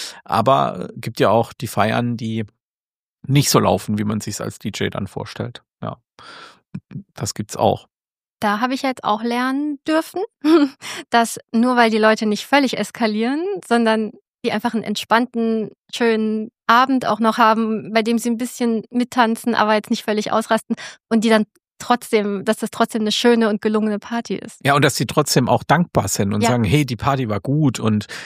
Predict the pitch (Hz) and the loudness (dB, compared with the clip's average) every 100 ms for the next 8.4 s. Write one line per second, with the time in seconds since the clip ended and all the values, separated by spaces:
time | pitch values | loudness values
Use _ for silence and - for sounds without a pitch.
0 | - 226 220 226 - - - 120 107 120 | -10 -6 -6 -8 -8 -4 2 2 6 4
1 | 123 160 - 110 123 113 110 113 - - | 4 0 -4 0 2 2 2 0 0 0
2 | 123 107 110 - 131 - 127 110 107 127 | 0 0 -2 -4 -6 0 0 0 0 0
3 | 127 120 117 - 113 104 113 107 - 110 | 0 0 -2 -4 -6 -2 0 -2 -2 -4
4 | - 113 - - - 147 143 120 117 165 | -2 -2 -4 -14 -2 2 2 2 2 2
5 | 139 120 135 131 156 - - - - - | 0 0 4 4 2 -2 -18 -18 -20 -10
6 | 107 117 120 - 127 - - - 131 117 | -4 0 0 0 -2 -4 -12 -4 0 0
7 | 110 110 113 - 131 139 - 127 127 - | 0 -2 -2 0 0 0 -2 0 0 -2
8 | - 120 - - | -2 -2 -2 -14